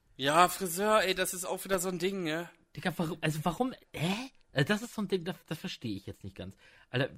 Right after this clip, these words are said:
Speaker 2: Friseure, die ja wirklich Körperkontakt haben. So, und,
Speaker 1: Ja.
Speaker 2: und, und, und sowas, also, und, und ich bitte dich, mein Gott,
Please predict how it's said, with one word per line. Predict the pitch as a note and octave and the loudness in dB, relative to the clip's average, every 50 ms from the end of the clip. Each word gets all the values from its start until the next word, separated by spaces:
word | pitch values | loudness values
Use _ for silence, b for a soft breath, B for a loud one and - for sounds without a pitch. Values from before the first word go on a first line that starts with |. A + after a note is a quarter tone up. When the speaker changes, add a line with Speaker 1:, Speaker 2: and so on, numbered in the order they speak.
| - | -14
Speaker 2:
Friseure, | - - C#3 B2+ A2+ C3+ F#3 G3+ F3 D3+ A#2+ | -2 0 0 2 4 6 6 6 6 2 -2
die | G#2+ A#2 | 0 2
ja | B2 B2 A2+ G#2 | 2 2 2 2
wirklich | D3+ D3+ - C3+ A2+ - - _ _ _ _ _ _ | 0 0 0 -4 -6 -6 -10 _ _ _ _ _ _
Körperkontakt | - - E3 G#3+ G#3+ - G3 - - B2+ A2+ - - - F#2+ - - - | 6 8 8 8 10 8 6 6 6 -2 -6 -6 -6 -12 -12 -12 -12 -10
haben. | G2 F#2+ F2 E2 E2 D#2+ - - - - _ _ _ _ _ _ _ _ _ _ _ _ _ _ _ _ _ _ _ _ _ | -10 -10 -8 -8 -12 -16 -18 -20 -20 -20 _ _ _ _ _ _ _ _ _ _ _ _ _ _ _ _ _ _ _ _ _
So, | B2 A2+ G#2+ F#2+ | 0 0 0 -2
und, | - C3+ | -4 4
Speaker 1:
Ja. | D3 D3+ D3+ D3 | 8 8 10 10
Speaker 2:
und, | - D#3 D#3 D#3 - F3 D#3+ - | 8 4 2 4 4 4 4 4
und, | D#3+ D#3+ D3 - | -4 -8 0 0
und | D#3+ | 2
sowas, | D3 D#3 D#3+ D3 | 6 6 4 4
also, | C3+ C#3 C3 - | 4 -2 -2 0
und, | C#3 D3+ D3 B B B B B | 0 0 0 B B B B B
und | - D3+ E3 | 2 4 4
ich | F3+ D#3+ - - | 4 2 0 2
bitte | - D3 B2+ D3 C#3+ | 2 2 4 4 2
dich, | A2+ B2 A#2+ G#2+ | 2 2 0 0
mein | A2+ A#2+ B2 C3 C3+ C3+ B2+ | 0 0 0 2 0 0 2
Gott, | C3+ C3 B2 | 0 0 0